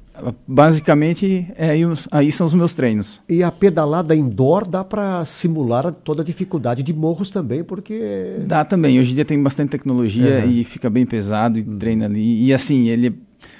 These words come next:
Speaker 1: ajuda muito a cabeça, porque é muito difícil ficar ali duas, três horas pedalando indoor, fechado, sozinho, sem
Speaker 2: Uhum.
Speaker 1: falar com ninguém. Então isso aí, a tua cabeça vai fortalecendo pra uma prova, tuas dificuldades, eu acho que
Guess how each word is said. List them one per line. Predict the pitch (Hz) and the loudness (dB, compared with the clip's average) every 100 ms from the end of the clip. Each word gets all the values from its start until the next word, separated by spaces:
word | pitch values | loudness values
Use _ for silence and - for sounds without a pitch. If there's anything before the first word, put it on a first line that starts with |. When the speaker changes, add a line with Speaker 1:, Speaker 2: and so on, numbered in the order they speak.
| - | -8
Speaker 1:
ajuda | - 120 135 | -2 0 2
muito | 139 143 147 | 2 2 0
a | |
cabeça, | 139 123 123 117 | 0 0 0 -2
porque | - | -2
é | 135 | 2
muito | 151 151 | 2 0
difícil | 139 - 139 - - 90 - | -6 -6 -6 -6 -10 -18 -20
ficar | - 110 | -8 -4
ali | 107 | -4
duas, | 110 120 | -2 -4
três | - 117 113 | -2 -2 -2
horas | 123 117 | -2 -4
pedalando | - 110 113 123 113 | -4 -2 0 2 2
indoor, | 104 117 117 | 0 0 0
fechado, | 113 110 - 120 113 | -2 -8 -4 -4 -4
sozinho, | - 107 98 107 127 120 | -4 -4 -2 0 2 2
sem | 110 | -2
Speaker 2:
Uhum. | 120 | -4
Speaker 1:
falar | 110 104 | -4 -2
com | 117 | 0
ninguém. | 113 113 120 - - - - | 0 2 0 -4 -16 -20 -8
Então | 123 127 | 2 2
isso | 123 131 | 2 2
aí, | 120 127 139 | 4 4 4
a | |
tua | 135 135 | 2 -2
cabeça | 131 113 127 127 | 0 0 0 0
vai | 123 | -2
fortalecendo | 131 131 131 131 123 120 117 | -2 -4 -2 -2 -2 0 0
pra | 95 | 0
uma | 117 107 | 0 0
prova, | - 120 120 110 | 0 2 2 0
tuas | 107 107 101 | -4 -6 -6
dificuldades, | - - 98 101 117 | -10 -10 -4 -2 0
eu | 117 | 0
acho | 110 - | -4 -4
que | 117 117 110 | -2 -2 -4